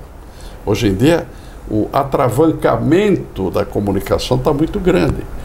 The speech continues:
Então, elas falam de um sentido e são captadas em outro sentido. Elas falam de um sentido e recebidas em outro. Por isso que existem as guerras. Às vezes não é. Não era pra sair uma guerra e nem uma di-,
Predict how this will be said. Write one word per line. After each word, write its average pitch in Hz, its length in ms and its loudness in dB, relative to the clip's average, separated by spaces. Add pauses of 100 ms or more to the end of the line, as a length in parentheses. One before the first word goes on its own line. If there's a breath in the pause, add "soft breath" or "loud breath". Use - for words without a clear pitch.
(260 loud breath)
Então, 202 400 4
elas 190 260 2
falam 120 480 2 (240)
de 127 120 -2
um 185 100 6
sentido 107 760 2 (180)
e 135 80 0
são 180 200 2
captadas 160 680 -2
em 147 120 2
outro 180 320 0
sentido. 85 520 -4
Elas 131 200 2
falam 101 260 4
de 92 100 -4
um 120 80 0
sentido 240 600 0 (340 loud breath)
e 175 100 6
recebidas 156 720 4
em 180 120 6
outro. 143 220 4
Por 175 160 0
isso 240 140 2
que - 80 2
existem 170 440 2
as 127 180 2
guerras. 127 540 2
Às 131 160 2
vezes 165 220 0
não 160 180 4
é. 160 120 0 (260 loud breath)
Não 175 120 4
era 240 100 2
pra 156 180 2
sair 127 200 4
uma 120 220 4
guerra 113 320 4
e - 20 4
nem 131 180 4
uma 180 200 4
di-, 135 200 -2